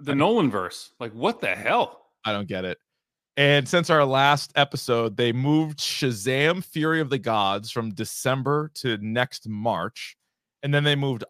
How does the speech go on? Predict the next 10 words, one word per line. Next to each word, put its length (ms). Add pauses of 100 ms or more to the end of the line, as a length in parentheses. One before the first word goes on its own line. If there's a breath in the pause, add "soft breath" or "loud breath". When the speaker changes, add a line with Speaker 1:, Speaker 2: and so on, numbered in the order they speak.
Speaker 2:
Aquaman 680
and 100
the 80
Lost 360
Kingdom 480
from 240
next 300
March 420
to 180
next 720